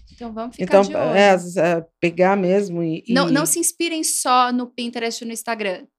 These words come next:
Speaker 1: sabe?
Speaker 2: Sim, é.
Speaker 1: Porque o merc-, a, a,
Speaker 2: Que, na
Speaker 1: o
Speaker 2: realidade,
Speaker 1: universo
Speaker 2: a-,
Speaker 1: das
Speaker 2: por mais
Speaker 1: pesquisas
Speaker 2: que a
Speaker 1: é muito
Speaker 2: gente
Speaker 1: mais
Speaker 2: ama o
Speaker 1: amplo.
Speaker 2: Pinterest e todo mundo ama, e eu também gosto, do,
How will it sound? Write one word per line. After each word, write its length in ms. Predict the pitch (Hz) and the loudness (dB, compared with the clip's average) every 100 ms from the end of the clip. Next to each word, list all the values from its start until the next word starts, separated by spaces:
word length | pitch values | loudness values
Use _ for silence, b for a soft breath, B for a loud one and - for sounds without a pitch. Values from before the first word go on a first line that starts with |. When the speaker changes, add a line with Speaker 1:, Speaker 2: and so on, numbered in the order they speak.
| _ | _
Speaker 1:
sabe? 360 | - - 214 262 | -2 2 4 2
Speaker 2:
Sim, 200 | 269 226 | -2 -2
é. 160 | 214 214 | 0 0
Speaker 1:
Porque 240 | 226 226 | 0 0
o 200 | 240 240 | -2 -4
merc-, 300 | 240 240 - | -6 -6 -6
a, 340 | - 226 - 233 | -4 -2 0 -2
a, 40 | |
Speaker 2:
Que, 80 | 240 | 2
na 80 | 262 | 2
Speaker 1:
o 40 | |
Speaker 2:
realidade, 340 | 285 233 208 | 2 4 2
Speaker 1:
universo 260 | 196 233 262 | 4 0 0
Speaker 2:
a-, 40 | |
Speaker 1:
das 120 | 262 - | -4 2
Speaker 2:
por 140 | 226 | 4
mais 240 | 233 269 | 8 6
Speaker 1:
pesquisas 200 | 254 277 | 6 4
Speaker 2:
que 40 | 247 | 4
a 20 | |
Speaker 1:
é 20 | |
muito 80 | 240 | 0
Speaker 2:
gente 100 | 254 226 | 2 4
Speaker 1:
mais 80 | 208 | 4
Speaker 2:
ama 80 | 196 | 4
o 40 | |
Speaker 1:
amplo. 100 | 185 | -4
Speaker 2:
Pinterest 600 | 214 208 175 175 175 175 - | -8 -8 -6 -6 -10 -16 -14
e 100 | 180 | -6
todo 240 | 202 190 | -2 -2
mundo 300 | 196 180 165 | -2 -2 0
ama, 240 | 190 202 175 | 0 0 -4
e 20 | |
eu 60 | |
também 280 | 160 160 156 | -8 -8 -8
gosto, 420 | 151 196 196 - | -2 0 0 -4
do, 180 | 156 - | -14 -16